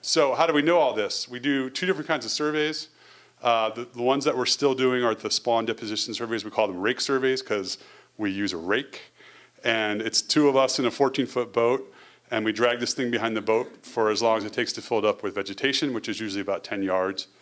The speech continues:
Um, we pull it up, we look for eggs, and if you find eggs, then you figure out how many eggs are there, and then you can calculate that by how much, how far you ran between stations. It's all geolocated now,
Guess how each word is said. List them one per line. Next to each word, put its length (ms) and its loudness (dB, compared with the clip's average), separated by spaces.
Um, 420 0
we 80 -6
pull 220 2
it 60 4
up, 200 4
we 120 -2
look 120 0
for 160 -8
eggs, 380 0
and 80 -6
if 120 -8
you 60 -14
find 280 -2
eggs, 340 -2
then 100 -6
you 80 -6
figure 240 -2
out 60 -2
how 80 0
many 200 2
eggs 160 0
are 100 -4
there, 440 0
and 100 -8
then 120 -4
you 60 -4
can 100 -10
calculate 400 -2
that 140 -2
by 120 0
how 160 0
much, 380 -2
how 160 2
far 280 0
you 140 -4
ran 220 2
between 260 -8
stations. 500 -4
It's 140 -8
all 120 -2
geolocated 680 -4
now, 300 -2